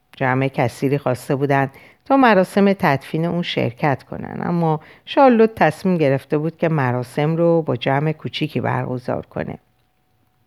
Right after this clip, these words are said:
چند نفر دوست نزدیک و تنی چند از بستگان. کشیش انتخابی اون مرثیه‌ای خوند.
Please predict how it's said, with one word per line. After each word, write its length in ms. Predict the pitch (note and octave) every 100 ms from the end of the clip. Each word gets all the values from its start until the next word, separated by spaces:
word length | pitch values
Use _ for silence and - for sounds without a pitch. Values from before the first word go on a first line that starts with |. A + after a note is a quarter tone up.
| _ _ _ _ _ - _ _
چند 280 | - D#4 A3+
نفر 240 | G#3 G3
دوست 320 | F3+ F3+ -
نزدیک 720 | F#3+ F3 D3 C3+ B2+ C#3+ E3 E3+
و 300 | E3 D#3+ D#3+ - - _
تنی 300 | - C4 A#3
چند 320 | A3 G#3 F3+ D3+
از 160 | B2
بستگان. 640 | C3 B2 - - F2+ - - _ _ _ _ _ _ _ _ _ _ _ _ _
کشیش 440 | - D#4 - D#4+ E4
انتخابی 720 | C#4 A3+ F#3+ F3+ F#3+ E3 G#3
اون 260 | A#3 A3 A#3
مرثیه‌ای 840 | G#3+ C#3+ A#2+ - D3 C#3+ C3 -
خوند. 440 | - - - _